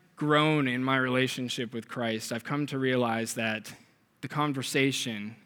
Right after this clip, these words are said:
is what's important. Now, a lot of people will come back and they'll say, "Well, I just don't hear anything. I'll, I'll put out questions." And that gets me back to the study. The answers are here. And he uses them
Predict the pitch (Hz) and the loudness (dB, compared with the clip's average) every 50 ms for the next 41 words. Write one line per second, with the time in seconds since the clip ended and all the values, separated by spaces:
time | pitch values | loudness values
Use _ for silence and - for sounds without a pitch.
0 | _ _ - - 120 113 120 117 110 - 117 107 104 - 113 110 101 92 90 90 | _ _ -12 -10 -10 -8 -6 -8 -6 -6 -8 -10 -10 -10 -12 -10 -10 -12 -14 -16
1 | 90 _ _ _ _ _ _ _ _ _ _ _ _ _ _ _ _ _ _ _ | -20 _ _ _ _ _ _ _ _ _ _ _ _ _ _ _ _ _ _ _
2 | _ _ _ _ _ _ _ _ _ _ _ _ _ _ _ _ - 131 135 139 | _ _ _ _ _ _ _ _ _ _ _ _ _ _ _ _ 2 4 6 6
3 | 139 135 135 135 131 - - - - _ _ _ _ _ _ _ _ _ _ _ | 6 4 2 0 -4 -8 -14 -20 -20 _ _ _ _ _ _ _ _ _ _ _
4 | _ - 151 139 135 139 139 135 - 156 147 151 147 139 131 131 127 - 139 131 | _ 0 4 4 4 4 4 2 2 2 2 2 0 0 0 0 -2 -2 -2 0
5 | 127 127 123 123 - 127 120 120 117 113 - 131 123 120 117 117 120 123 - - | 4 4 4 4 2 0 -4 -4 -2 -2 -2 -2 -2 -2 -2 -2 -4 -4 -4 -6
6 | - - - - - 120 - - - 175 160 151 - - - - 185 190 190 180 | -6 -8 -10 -12 -10 -8 -6 -4 -2 -2 -2 -2 -4 -8 -2 2 4 4 4 4
7 | 147 135 123 113 - - 110 101 98 110 - - 139 147 147 - - 151 147 143 | 2 0 -2 -4 -4 -6 -6 -6 -10 -10 -8 -6 -6 -6 -6 -6 -6 -6 -6 -6
8 | - - 170 160 160 165 151 160 - - 156 147 143 - - - 117 107 104 113 | -4 -4 0 2 2 2 0 -2 -8 -8 -6 -6 -6 -6 -6 -8 -8 -8 -10 -12
9 | - - - _ - - - - _ _ - 127 131 135 127 135 131 - 147 139 | -14 -16 -18 _ -20 -20 -20 -20 _ _ -4 -2 0 0 0 0 -2 -2 0 0
10 | 123 131 120 127 123 - - 120 123 117 - - - 147 147 135 120 110 110 110 | 2 2 2 2 0 -2 -4 -4 -2 -2 -2 0 2 2 2 2 0 -2 -4 -8
11 | - - - _ _ _ _ _ - 127 151 180 - - 139 127 120 127 127 127 | -14 -20 -20 _ _ _ _ _ -2 0 0 0 0 0 -2 -2 -2 -2 -4 -2
12 | - 233 220 170 135 120 104 - - - _ _ - - - - - _ _ _ | -2 -2 0 0 0 -2 -4 -6 -12 -18 _ _ -18 -18 -18 -18 -18 _ _ _
13 | _ _ _ _ _ _ _ _ _ _ _ _ _ _ _ _ _ _ _ _ | _ _ _ _ _ _ _ _ _ _ _ _ _ _ _ _ _ _ _ _
14 | _ _ _ _ - 147 151 156 156 156 160 170 202 233 214 208 190 160 131 131 | _ _ _ _ 0 2 4 6 6 6 6 6 6 6 6 6 6 4 2 0
15 | 123 117 113 117 | -4 -4 -6 -8